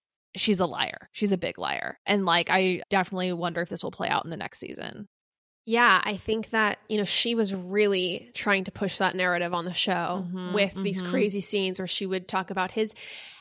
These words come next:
Speaker 2: car f-, accident that happened, where he got a
Speaker 1: Right.
Speaker 2: brain injury, just trying to plant the seeds
Speaker 1: Right.
Speaker 2: that he could potentially, yes, be demented. Um,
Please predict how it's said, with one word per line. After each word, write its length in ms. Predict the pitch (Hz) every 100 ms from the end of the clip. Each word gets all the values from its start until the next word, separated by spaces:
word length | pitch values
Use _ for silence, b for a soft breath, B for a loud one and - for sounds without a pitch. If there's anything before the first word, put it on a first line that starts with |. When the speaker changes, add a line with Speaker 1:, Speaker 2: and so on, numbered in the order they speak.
| -
Speaker 2:
car 440 | - 370 392 392
f-, 120 | 359 -
accident 600 | 240 202 - 214 190 185
that 100 | 196
happened, 400 | 190 190 190 196
where 100 | 196
he 60 | 233
got 160 | 175
a 40 | 349
Speaker 1:
Right. 100 | -
Speaker 2:
brain 440 | 339 381 392 381
injury, 680 | 269 240 214 196 185 175 190 B B -
just 160 | 339
trying 200 | 415 427
to 40 | 320
plant 440 | - 277 277 285
the 100 | 269
seeds 880 | - 262 220 180 185 277 - - - B -
Speaker 1:
Right. 400 | 190 151 151 - _ _ _ _ 196
Speaker 2:
that 160 | 202 196
he 220 | - 196
could 240 | - 202
potentially, 580 | 202 208 180 175 185 180
yes, 400 | 175 165 - -
be 160 | - 175
demented. 680 | 180 - 185 - 71 - 196 B B B
Um, 540 | - 214 208 202 196